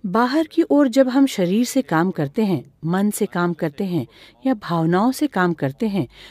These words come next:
तो इस तरह के काम से हमारा भला भी हो सकता है और उसके साथ कई तरह की समस्याएं भी आ सकती हैं। अपनी भलाई के लिए ही आपने सारे काम शुरू किए, लेकिन उसी में तो सारी मुसीबतें भी आई ना।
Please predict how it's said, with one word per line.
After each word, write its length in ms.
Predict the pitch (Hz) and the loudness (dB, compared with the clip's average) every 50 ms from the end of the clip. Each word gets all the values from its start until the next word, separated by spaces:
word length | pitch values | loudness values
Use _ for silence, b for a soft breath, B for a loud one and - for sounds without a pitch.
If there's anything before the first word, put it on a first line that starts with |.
| B B | B B
तो 100 | - 269 - - | -12 -6 0 2
इस 180 | 302 294 - - | 2 2 0 -2
तरह 240 | 220 185 160 185 | -2 -2 -2 -2
के 160 | 175 - 220 208 | -2 -2 -4 -4
काम 300 | - - 165 156 156 170 | 0 0 2 2 2 0
से 160 | - - 233 | -2 -4 -4
हमारा 380 | 190 180 160 147 139 156 196 | -2 0 0 0 0 0 0
भला 300 | 196 175 135 139 139 131 139 | -2 -4 -4 -4 -2 -2 -2
भी 160 | 147 170 190 | -2 -2 -2
हो 140 | 214 185 185 | -2 -2 -2
सकता 340 | - - 165 - - 214 214 | -4 -8 -8 -6 -4 -4 -2
है 200 | 226 240 151 - B B B B B B B 302 | -2 -2 -4 -6 B B B B B B B -2
और 120 | 294 - _ - | -2 -2 _ -2
उसके 260 | 277 - - - 302 | -4 -2 0 -2 -2
साथ 340 | - - 190 175 214 - - - | 0 0 -2 -2 -2 -4 -6 -4
कई 180 | - 240 240 240 | -2 -2 -2 0
तरह 280 | - - 160 151 151 160 | 0 -2 -2 0 -2 -4
की 140 | - 269 262 | -2 -4 -4
समस्याएं 600 | - - 311 277 277 262 - - 269 247 233 208 | 0 2 4 4 4 2 2 0 2 2 2 0
भी 140 | 180 175 185 | 0 0 0
आ 120 | 143 135 135 | 2 0 0
सकती 360 | - - 139 - - 156 151 | -2 -6 -10 -8 -4 -4 -4
हैं। 200 | 123 143 127 123 _ _ _ _ _ _ _ _ _ _ _ _ - | -2 -4 -6 -6 _ _ _ _ _ _ _ _ _ _ _ _ -2
अपनी 300 | - 254 254 - 359 359 | -2 -2 0 2 2 4
भलाई 360 | 320 269 240 226 247 240 262 262 | 4 4 2 2 4 4 4 4
के 160 | - 311 294 | 4 4 4
लिए 240 | 277 262 254 262 269 | 4 6 6 4 4
ही 300 | 262 269 285 208 139 - - _ _ _ _ _ _ _ _ _ _ _ _ _ - | 4 4 4 2 2 -2 -8 _ _ _ _ _ _ _ _ _ _ _ _ _ -2
आपने 340 | 190 196 214 - 240 254 254 | -2 0 0 2 2 2 2
सारे 460 | - - - - 240 254 262 269 262 | 0 -2 -4 -2 0 0 2 0 0
काम 260 | - - 202 196 180 | 0 -2 -2 -2 -2
शुरू 300 | - - - 151 156 151 | -4 -4 -6 -4 -4 -4
किए, 320 | 143 - 147 139 127 135 - _ _ _ _ _ _ _ _ _ _ _ _ _ _ _ _ - | -4 -4 -2 -2 -2 -4 -6 _ _ _ _ _ _ _ _ _ _ _ _ _ _ _ _ -4
लेकिन 340 | 196 220 220 - 277 262 - - | -2 0 2 4 4 4 4 0
उसी 240 | 170 - - 185 | -6 -4 -2 -2
में 140 | 175 180 190 | -2 -2 -2
तो 140 | - - 220 | -2 -4 -4
सारी 300 | - - 220 214 208 240 | -4 -2 -2 0 0 0
मुसीबतें 500 | 233 220 - - 247 214 254 254 294 285 | 0 0 -2 -2 -4 -2 -2 0 2 2
भी 180 | 262 277 294 302 | 4 6 6 6
आई 160 | 294 294 302 | 8 8 6
ना। 160 | 294 220 143 | 6 4 2